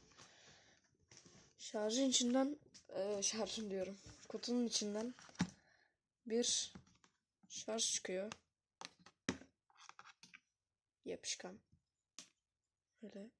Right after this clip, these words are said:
bastırdığınızda çıkıyor. Bunu kenara koyalım. Ayrıca bir tane kordon çıkıyor buradan. Hatta iki tane kordon. Birinci kordonumuz bu. Kayışımız.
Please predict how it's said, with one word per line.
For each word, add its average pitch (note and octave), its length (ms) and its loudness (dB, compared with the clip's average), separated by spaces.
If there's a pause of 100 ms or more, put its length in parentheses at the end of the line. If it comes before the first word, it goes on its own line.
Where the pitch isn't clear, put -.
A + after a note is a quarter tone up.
(120)
bastırdığınızda G3 680 0
çıkıyor. G3+ 360 -2 (1500)
Bunu A3 280 -2
kenara A3 360 0
koyalım. G3+ 340 -4 (3750)
Ayrıca B3 420 4
bir A#3+ 200 4
tane A#3 260 2
kordon A3+ 380 2
çıkıyor G3 360 -4
buradan. G3 240 -10 (500)
Hatta - 280 -2
iki G3 180 -4
tane F#3 240 -4
kordon. G3+ 420 -8 (560)
Birinci G3 320 -4
kordonumuz F#3+ 520 -4
bu. F#3 280 -8 (420)
Kayışımız. F#3+ 720 -4